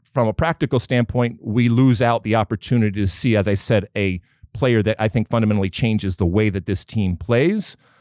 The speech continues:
But it also opens up opportunities for, you know, eighteen-year-old Alyssa Thompson or, or, or someone to get, uh,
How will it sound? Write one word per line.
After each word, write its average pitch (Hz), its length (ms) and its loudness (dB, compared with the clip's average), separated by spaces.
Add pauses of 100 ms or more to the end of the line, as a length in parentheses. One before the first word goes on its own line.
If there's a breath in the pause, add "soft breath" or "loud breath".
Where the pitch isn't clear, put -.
(220 soft breath)
But 196 260 -2 (400)
it - 100 2
also 151 340 2
opens 131 340 2
up - 160 0
opportunities 123 720 0
for, 107 380 0 (600)
you 92 60 0
know, 69 120 -2
eighteen-year-old 120 760 4
Alyssa 120 380 2
Thompson 120 420 -2
or, 85 80 -4 (160)
or, 101 160 -2
or 101 100 0
someone 95 420 -2 (240 loud breath)
to 113 100 0
get, 104 340 -4
uh, 92 320 -2